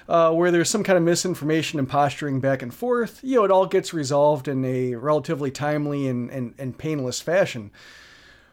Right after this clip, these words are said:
But now when you have that four to five week period turning into eight to ten to twelve weeks, that just leaves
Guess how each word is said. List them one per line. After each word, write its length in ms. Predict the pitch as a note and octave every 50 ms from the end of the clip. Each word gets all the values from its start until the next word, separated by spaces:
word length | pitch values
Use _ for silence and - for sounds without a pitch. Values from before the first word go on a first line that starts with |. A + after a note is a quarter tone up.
| _ _ -
But 140 | D#3 D#3
now 260 | F3 A#3+ C#4+ D4 C4 A#3+
when 160 | A3 G3 G3
you 100 | F3+ D#3+
have 220 | F3 G3+ G3+ F#3 -
that 160 | E3 C#3 -
four 280 | - - G3+ G3 G3+
to 100 | F#3+ F3
five 400 | C3+ - - F3 E3 E3 E3 D#3+
week 240 | D#3 D#3 D3 C#3 -
period 400 | - - B3 B3+ A3+ E3+ C#3 C3
turning 260 | - - F3 E3 D3+
into 300 | D3+ C#3 C3 B2+ - -
eight 140 | D3+ D3 -
to 60 | C#3+
ten 300 | B2+ - - F3 D#3+ D#3
to 80 | C#3 A#2+
twelve 400 | - - - G#3+ B3+ C4 A3+ D#3+
weeks, 540 | C3 B2+ A#2+ A2+ - - - - - - - _
that 180 | E3 F#3+ G3+ G#3
just 260 | A3 F#3 - - -
leaves 460 | F3+ F#3+ F#3+ F#3+ F3+ D#3 C#3 -